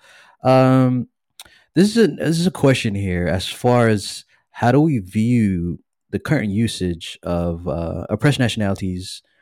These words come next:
uh, you know, like Somalia region, even Oromia region, they sent troops to this current offensive, uh, against T P L F.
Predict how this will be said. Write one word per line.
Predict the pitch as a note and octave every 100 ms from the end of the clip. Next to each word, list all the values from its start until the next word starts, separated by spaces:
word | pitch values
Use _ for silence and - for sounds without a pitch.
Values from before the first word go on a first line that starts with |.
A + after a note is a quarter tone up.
| _ _ _ _ -
uh, | G2 G2 F#2+ F#2+ F2+ F2 G1+ G1+ G#1+ G1+ G1+ G#1
you | -
know, | F2
like | F#2
Somalia | - A2+ G#2+ G#2+
region, | G2+ B2 A2 A#2+ A#2 A2+ G#2+ -
even | F#3 E3+
Oromia | - C#3 C3 A#2 G#2+ G2+ F2+
region, | G2 E2+ F2+ F2
they | A2
sent | A#2 B2 -
troops | - A#2 F2 - -
to | - - F#2+ F2+ F2+ F2 E2
this | F2+ -
current | A#2+ F#2
offensive, | F2 G#2+ G2 - F2 - -
uh, | - G2 F#2 -
against | - G2+ G2 -
T | -
P | G#2 G2
L | F2+
F. | F2 E2